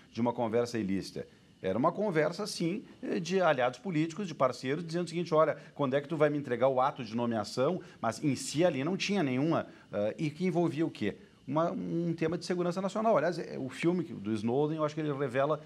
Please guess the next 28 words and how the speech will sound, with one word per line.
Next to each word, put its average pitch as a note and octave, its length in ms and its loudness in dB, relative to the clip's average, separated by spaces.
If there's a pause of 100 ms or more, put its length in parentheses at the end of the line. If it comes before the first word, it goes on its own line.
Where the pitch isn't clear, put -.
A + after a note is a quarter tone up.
(160)
muito C#3+ 300 -2
bem B2 140 0
o - 20 -2
que - 80 -8
tá D#3 60 -2
acontecendo C3+ 500 -4
no, C3+ 320 -4
no, C3+ 180 -6
no C#3+ 100 -6
país. E3 380 0 (360)
Ou A#2+ 180 -4
seja, B2 460 0 (260)
eh, B2+ 300 2
não D3+ 120 2
existe D3+ 380 0
mais, A#2+ 380 0
eh, F2+ 180 -4
sigilo. G2 480 -2
E G2+ 40 0
nós A#2+ 120 -2
estamos F3 220 -2
falando C3 300 -2
daquilo C3+ 360 -4
que D#3 80 -6
é - 20 -2
uma D#3+ 120 -4
cláusula D#3+ 340 0
pétrea, D3+ 500 -2